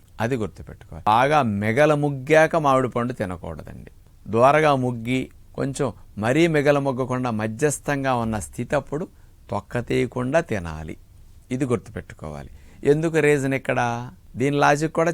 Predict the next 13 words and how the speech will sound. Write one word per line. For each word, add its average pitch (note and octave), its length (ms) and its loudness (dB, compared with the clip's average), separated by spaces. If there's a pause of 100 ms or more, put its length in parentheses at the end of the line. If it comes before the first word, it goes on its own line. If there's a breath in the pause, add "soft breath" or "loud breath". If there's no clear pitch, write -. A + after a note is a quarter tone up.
చెప్పాలి. D#2+ 400 -6 (580)
తొక్క A#2 260 -2
తీయకుండా C#3 560 -2
ఉంటే, G#2 600 -4 (460 soft breath)
తొక్కల్లో E3 560 2
మామిడికాయ D3+ 760 2
లోపలున్న C3 580 0
ఫైబర్ B2 480 0
కంటే C3+ 360 -4
ఎక్కువ - 540 0
ఫైబర్ E3 400 4 (320)
తొక్కలో G#2 360 -4
ఉంది. D2+ 280 -12